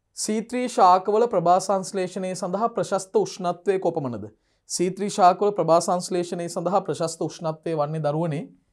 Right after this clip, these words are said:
හරිම පැහැදිලි සරල උත්තරයක්. සෙල්සියස් අංශක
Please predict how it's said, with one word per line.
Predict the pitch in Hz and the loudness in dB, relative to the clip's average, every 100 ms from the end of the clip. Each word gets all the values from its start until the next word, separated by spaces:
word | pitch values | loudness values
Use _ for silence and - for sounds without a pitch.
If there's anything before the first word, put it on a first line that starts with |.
| _ _ | _ _
හරිම | 135 139 139 | -4 -2 -6
පැහැදිලි | 135 139 143 147 - | -6 -4 -4 -6 -8
සරල | - 131 135 | -6 -4 -2
උත්තරයක්. | 135 - 214 117 - - _ _ | -4 -2 -4 -4 -10 -20 _ _
සෙල්සියස් | - 151 143 156 143 | -6 -4 -4 -6 -6
අංශක | 143 - | -8 -8